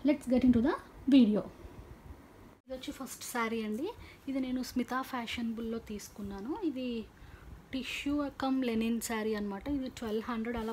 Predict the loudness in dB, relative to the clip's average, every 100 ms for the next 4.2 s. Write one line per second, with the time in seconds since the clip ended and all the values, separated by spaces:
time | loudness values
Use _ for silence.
0 | -6 -6 -6 -8 -10 -6 -6 -6 -18 -20
1 | -20 -12 -8 -6 -6 -6 -8 -8 -10 -10
2 | -12 -12 -10 -10 -6 -4 -4 -4 -6 -2
3 | -2 -2 -4 -4 -4 -4 -6 -4 -2 -2
4 | -2